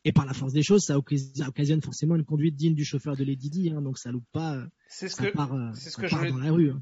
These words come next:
Speaker 2: te demander. Moi, je n'ai pas le permis. Est-ce que tu es di-, disposes de cet outil ?
Speaker 1: Pas du tout. Donc, euh, quoi qu'il arrive, moi, je respecte, euh, quelqu'un qui arrive à faire quelque chose d'une immense masse en bitume et en, enfin, pas vraiment en bitume, en,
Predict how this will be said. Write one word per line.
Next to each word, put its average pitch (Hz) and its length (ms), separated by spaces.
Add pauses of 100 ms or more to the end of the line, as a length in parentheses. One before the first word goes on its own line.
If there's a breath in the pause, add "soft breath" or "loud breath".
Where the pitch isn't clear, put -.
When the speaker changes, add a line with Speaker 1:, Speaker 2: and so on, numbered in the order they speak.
(120)
Speaker 2:
te 160 100
demander. 151 460
Moi, 175 200
je 170 100
n'ai 160 160
pas 165 120
le 156 60
permis. 165 360
Est-ce 196 160
que - 80
tu 147 200
es 139 40
di-, 139 180 (180)
disposes 151 440
de 151 80
cet 143 220
outil ? 190 380 (460)
Speaker 1:
Pas 240 160
du 180 260
tout. 240 220 (180)
Donc, 151 240
euh, 131 400 (140)
quoi 208 140
qu'il 196 180
arrive, 202 240
moi, 196 140
je 160 120
respecte, 165 560
euh, 147 240
quelqu'un 185 400
qui 156 140
arrive 156 240
à 147 60
faire 175 260
quelque 156 240
chose 190 280
d'une 151 200
immense 170 420
masse 156 320
en 139 140
bitume 151 400
et 135 120
en, 127 200
enfin, 131 220
pas 139 120
vraiment 143 240
en 139 60
bitume, 151 340
en, 123 220